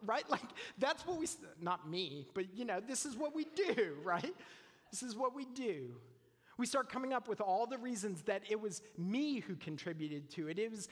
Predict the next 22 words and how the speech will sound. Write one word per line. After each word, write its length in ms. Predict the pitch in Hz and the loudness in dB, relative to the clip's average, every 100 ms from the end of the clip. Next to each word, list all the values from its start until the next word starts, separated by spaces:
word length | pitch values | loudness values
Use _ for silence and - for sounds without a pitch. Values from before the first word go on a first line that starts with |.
| - | -6
me 440 | 190 208 285 302 247 | -2 2 2 2 0
who 180 | 214 180 | -2 -2
made 260 | 175 180 | -2 -2
it 100 | 170 | -2
happen, 380 | 156 175 180 170 | 0 -2 0 0
or 100 | 220 | 0
it 80 | 233 | 0
was 140 | 233 | -2
something, 420 | 269 277 302 269 269 | -4 -4 -6 -6 -6
someone 580 | - 285 285 269 247 170 | -4 -4 -2 -2 -2 -4
or 80 | 180 | -6
something 460 | - 254 247 185 - | -4 -4 -4 -6 -2
other 200 | 294 311 311 | -2 -2 -4
than 140 | 311 | -4
God, 320 | 302 359 240 | -2 -2 -4
right? 220 | 165 190 359 - - _ _ _ _ _ _ _ _ _ _ _ _ _ _ _ _ | -2 -2 -4 -10 -20 _ _ _ _ _ _ _ _ _ _ _ _ _ _ _ _
It's 120 | - | -8
okay, 280 | 339 180 156 | -8 -4 -6
you 80 | 180 | -6
can 140 | 185 240 | -10 -8
admit 240 | 135 131 | -8 -8
it. 120 | 151 | -10